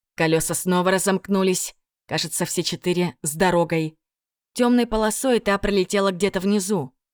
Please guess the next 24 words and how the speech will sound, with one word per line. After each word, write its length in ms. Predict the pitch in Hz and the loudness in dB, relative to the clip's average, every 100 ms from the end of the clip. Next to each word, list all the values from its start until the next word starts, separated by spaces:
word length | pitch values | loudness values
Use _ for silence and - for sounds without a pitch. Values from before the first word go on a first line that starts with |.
| _ | _
Мелькнули 540 | 170 175 - 185 175 | -2 -2 0 0 0
ветки, 580 | 165 151 285 - - 185 - _ _ | 0 0 -4 -4 -4 -4 -6 _ _
мелькнул 580 | 185 208 202 - 226 202 | 0 2 2 2 2 2
свет. 560 | - - 165 190 190 - _ _ _ - | -2 -6 0 0 -2 -10 _ _ _ -8
Откуда-то 680 | 160 - - 262 220 220 | -8 -6 -2 2 2 2
мелькнул 480 | 220 220 202 240 226 | 2 2 0 0 0
свет, 480 | - - 277 262 - _ _ _ | -2 -4 -2 -2 -6 _ _ _
а 100 | - | -8
потом 280 | 175 143 175 | -6 -2 -4
снова 320 | 165 180 175 | -2 -2 -2
ветки 440 | 156 185 208 - 170 | -2 -2 -4 -6 -8
и 160 | 156 | -6
ветки 420 | 165 220 233 - 196 | 0 0 0 -2 -4
и 200 | 196 190 | -2 0
ветки 380 | 240 247 - | 0 0 0
леса. 640 | 247 247 226 165 - 147 143 _ _ _ _ _ _ _ _ _ _ _ | 2 2 2 0 -4 -6 -8 _ _ _ _ _ _ _ _ _ _ _
«Черт, 600 | - - 175 165 - - _ _ _ _ | -6 -2 -2 -2 -8 -16 _ _ _ _
ты 160 | 269 240 | -2 0
что 220 | - 269 | 4 2
сделала?» 680 | - 320 302 196 170 156 - _ _ _ _ _ - | 4 2 4 4 2 0 -4 _ _ _ _ _ -6
выговорила 600 | 175 180 170 160 165 160 | -2 0 0 0 2 0
сквозь 340 | - 175 170 | -2 -2 -2
зубы 280 | 147 175 165 | 0 -2 0
Лана, 440 | 170 190 196 170 | 0 2 0 -2